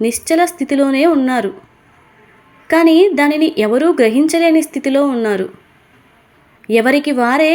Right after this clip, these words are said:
యమునా తీరే అన్నట్లుగా అందరూ కూడా ఎవరికి వారు ఒంటరిగా, ఏకాకిగా నిశ్చల స్థితిలో ఉన్నారు. ఆకాశమే లింగంగా ఉన్నారు.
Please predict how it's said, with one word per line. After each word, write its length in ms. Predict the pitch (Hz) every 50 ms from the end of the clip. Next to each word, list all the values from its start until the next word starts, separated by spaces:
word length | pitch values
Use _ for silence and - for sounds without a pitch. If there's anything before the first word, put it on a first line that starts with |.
| 349 -
యమునా 320 | 254 240 247 269 285 285 294
తీరే 320 | 285 285 277 277 277 277 277
అన్నట్లుగా 680 | - 247 233 240 240 240 233 - 226 214 214 214 208 214 214 208 - - _ _ _ _ -
అందరూ 420 | 196 196 208 220 240 277 294 320 320
కూడా 340 | 320 285 269 254 254 294 330 330 254 208 - - - - - _ - -
ఎవరికి 440 | 214 220 220 240 254 285 285 277 262
వారు 360 | 233 233 233 254 277 302 247 - - - _ _ _ - 214
ఒంటరిగా, 640 | 208 208 220 240 240 269 269 269 233 226 226 220 220 220 226 - - - _ _ _ -
ఏకాకిగా 760 | 202 208 220 247 254 - 285 285 285 285 269 233 214 214 214 214 220 220 - - - - - _ _ -
నిశ్చల 420 | 214 226 220 - - - 320 320 339
స్థితిలో 440 | 320 330 - 254 - 233 240 240 285
ఉన్నారు. 440 | 302 285 254 240 233 214 196 185 - - - _ _ _ _ _ _ _ _ _ _ _ _ _ _ _ _ _ _ _ _ _ _ _ _ _ -
ఆకాశమే 680 | 196 196 202 220 247 302 302 320 311 330 311 302 285 311 349
లింగంగా 560 | 320 233 220 226 233 269 285 294 285 294 294
ఉన్నారు. 460 | 285 262 247 226 214 208 196 185 185